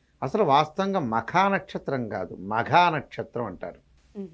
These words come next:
Speaker 1: అంటే మఘా నక్షత్రం పౌర్ణమి రోజు ఉంటే దాన్ని మనం మాఘమాసంగా పిలుస్తుంటాం ఖగోళపరంగా. అయితే ఈ మహాశివరాత్రి అంటే ప్రతి నెలలో కూడా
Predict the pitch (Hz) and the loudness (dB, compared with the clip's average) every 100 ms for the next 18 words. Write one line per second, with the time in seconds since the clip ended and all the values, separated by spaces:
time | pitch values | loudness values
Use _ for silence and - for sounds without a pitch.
0 | 156 _ _ _ _ 156 226 113 117 - | -18 _ _ _ _ 0 2 2 0 4
1 | 180 208 208 202 - 190 190 - 190 202 | 4 4 2 -2 -4 -4 -4 -4 -2 -2
2 | 202 143 160 175 175 165 151 147 127 190 | -2 0 0 0 -4 -4 -4 -6 -2 0
3 | 226 147 139 143 147 202 262 - _ _ | 2 2 0 0 -4 -6 -6 -12 _ _
4 | _ _ _ _ _ _ _ _ - 185 | _ _ _ _ _ _ _ _ -2 0
5 | 196 131 120 151 147 170 165 135 147 147 | 2 2 2 2 2 2 2 0 -4 0
6 | 208 208 135 131 - 127 110 95 _ _ | 0 0 -2 -4 -6 -8 -8 -10 _ _
7 | _ - 123 135 143 131 107 92 90 - | _ -6 0 4 2 2 -2 -4 -8 -12
8 | _ _ _ _ _ _ _ _ _ _ | _ _ _ _ _ _ _ _ _ _
9 | _ _ _ _ _ _ _ _ 185 240 | _ _ _ _ _ _ _ _ 4 4
10 | 233 117 131 180 226 - _ - 202 220 | 4 4 4 4 2 -2 _ -6 -4 -2
11 | 147 123 220 240 - 220 214 208 208 185 | -2 0 2 2 4 6 8 6 2 -6
12 | 180 220 147 156 196 202 - _ _ _ | -2 2 4 4 2 -2 -10 _ _ _
13 | _ 151 160 214 214 202 208 220 214 196 | _ -2 0 2 2 2 4 6 6 6
14 | 202 214 226 226 | 6 6 6 2